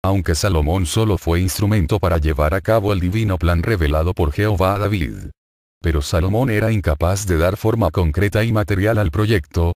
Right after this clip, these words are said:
y así necesitó el auxilio de Hiram, rey de Tiro y descendiente de Caín, quien escogió a Hiram Aviv, el hijo de la viuda,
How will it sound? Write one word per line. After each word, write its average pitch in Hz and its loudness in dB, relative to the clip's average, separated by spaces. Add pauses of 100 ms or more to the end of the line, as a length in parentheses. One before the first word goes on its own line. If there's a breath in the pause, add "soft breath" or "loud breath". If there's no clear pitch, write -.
y 90 2
así 95 0
necesitó 95 -2
el 98 2
auxilio 101 0
de 110 0
Hiram, 90 0 (120)
rey 85 0
de 71 0
Tiro 117 0
y - 0
descendiente 90 0
de 101 2
Caín, 90 0 (120)
quien 78 0
escogió 85 0
a 92 2
Hiram 110 0
Aviv, 107 0 (260)
el 90 0
hijo 127 -2
de 110 0
la 67 0
viuda, 82 0